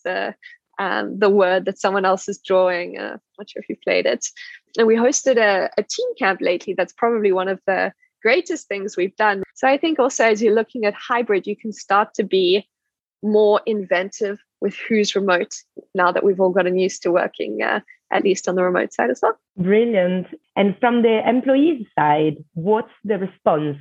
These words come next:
Speaker 2: to this new way of managing their own finances and being way more independent? Are you getting positive feedback? Are people feeling empowered by this way of booking their own flight and organizing their spending?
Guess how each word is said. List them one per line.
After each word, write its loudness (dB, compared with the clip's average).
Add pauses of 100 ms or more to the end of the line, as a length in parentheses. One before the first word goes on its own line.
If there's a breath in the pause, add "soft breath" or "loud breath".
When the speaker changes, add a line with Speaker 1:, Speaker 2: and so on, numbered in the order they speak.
Speaker 2:
to -4
this 2
new 4
way 2
of -2
managing 0
their 2
own 0
finances -2
and 0
being 0
way 2
more -2
independent? -4
Are -6
you -4
getting 0
positive -4
feedback? 0
Are 0
people 0
feeling 0
empowered -2
by -4
this -4 (100)
way -2
of -4
booking -6
their 0
own -4
flight 2
and -6
organizing -2
their 0
spending? 0